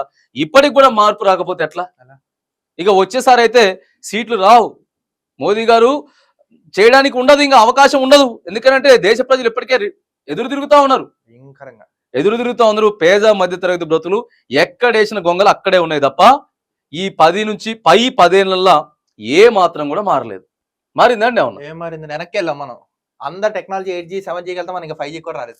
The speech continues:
Speaker 1: ఫైవ్ జీ కూడా రాలేదు. ఇగో ఇది ఇండియా పరిస్థితి. చెప్పాలి ఒకసారి, దేశ ప్రజలంతాతో పాటు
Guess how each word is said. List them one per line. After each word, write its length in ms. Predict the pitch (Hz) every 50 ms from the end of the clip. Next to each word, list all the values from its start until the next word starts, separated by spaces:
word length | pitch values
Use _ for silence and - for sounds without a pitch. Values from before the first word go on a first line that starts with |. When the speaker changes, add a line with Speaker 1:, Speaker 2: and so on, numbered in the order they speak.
| _ -
Speaker 1:
ఫైవ్ 160 | 127 147 151 147
జీ 60 | 147 135 -
కూడా 140 | 127 135 139
రాలేదు. 280 | 135 117 110 104 98 - - 127
ఇగో 140 | 113 139 147 131
ఇది 120 | 127 143 160 131 123
ఇండియా 220 | 123 120 127 135 123
పరిస్థితి. 500 | - - 117 120 120 _ 117 _ 139 127 107 - _ _ _ _ _ _ _
చెప్పాలి 340 | 247 - - 233 226 208 190
ఒకసారి, 340 | 156 147 - 165 151 139
దేశ 300 | 120 117 147 175 175 170 190 175 175 -
ప్రజలంతాతో 600 | 147 147 156 156 156 147 151 156 143 - 147 131 -
పాటు 220 | 139 135 135 185